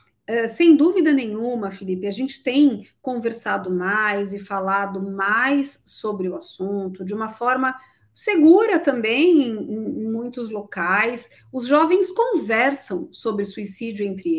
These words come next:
eles. Então, é um, um mito a gente achar que, primeiro, não se fala sobre suicídio. Se a gente traz esse assunto, a gente tá colocando na cabeça de alguém algo que ela nunca pensou,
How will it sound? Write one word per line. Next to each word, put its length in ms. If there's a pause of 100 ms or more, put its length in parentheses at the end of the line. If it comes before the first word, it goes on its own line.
eles. 300 (260)
Então, 320 (180)
é 160
um, 640
um 200
mito 500
a 100
gente 220
achar 460 (260)
que, 100
primeiro, 540
não 180
se 160
fala 440
sobre 260
suicídio. 760 (220)
Se 100
a 40
gente 280
traz 380
esse 200
assunto, 800 (220)
a 80
gente 180
tá 80
colocando 520
na 100
cabeça 520
de 100
alguém 420
algo 260
que 140
ela 160
nunca 500
pensou, 760